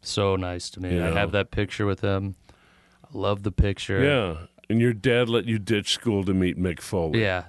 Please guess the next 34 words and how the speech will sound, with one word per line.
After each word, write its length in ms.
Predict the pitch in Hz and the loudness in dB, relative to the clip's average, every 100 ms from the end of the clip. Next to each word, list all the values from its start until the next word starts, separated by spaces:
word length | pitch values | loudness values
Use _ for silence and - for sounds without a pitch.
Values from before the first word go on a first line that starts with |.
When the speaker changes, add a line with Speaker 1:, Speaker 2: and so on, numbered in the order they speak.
| - | 0
Speaker 1:
that 80 | 104 | 0
was 160 | 107 | 0
cool. 320 | - 101 87 - - | 0 0 -2 -10 -2
That 80 | 120 | -2
was 100 | - | 0
cool. 260 | 190 117 - _ - | 0 -2 -4 _ -18
<laughs> 180 | - | -4
I 100 | 170 156 175 - 147 120 | -2 -2 -4 -2 -4 0
Speaker 2:
Yeah. 60 | 131 | 2
Speaker 1:
liked 260 | 135 82 | 4 2
it. 120 | 92 - | -4 -6
Speaker 2:
Uh, 200 | 123 117 | -4 0
Speaker 1:
Thank 160 | 147 143 | 0 -2
Speaker 2:
just, 40 | |
Speaker 1:
you. 80 | 101 | -4
Speaker 2:
just 300 | 95 143 - - - | 0 -2 -4 -18 -12
throw 200 | - 123 | -2 2
me 120 | 139 131 | 4 2
a 40 | |
fish. 400 | - 151 - - | 2 -2 -2 -4
That's 300 | 98 104 - | -4 -2 0
all. 180 | 85 85 | -2 2
Speaker 1:
Yeah, 200 | 165 156 | 4 4
yeah, 160 | 131 123 | 6 6
yeah. 240 | 113 107 110 117 - | 4 2 0 -2 0
Speaker 2:
You 100 | 143 - | 0 0
know? 840 | 160 151 139 135 - 139 160 139 262 | 0 0 0 -2 -2 -4 -4 -4 -6
<laughs> 20 | 269 | 0
Speaker 1:
Yeah. 240 | 151 101 - - - | 0 0 -4 -20 -2
No, 160 | 190 220 | 4 6
I, 140 | 165 | 6
yeah, 460 | 175 123 226 226 120 | 4 4 4 4 0
no, 360 | 135 190 156 123 | 0 2 4 2
that, 220 | 117 160 | 2 0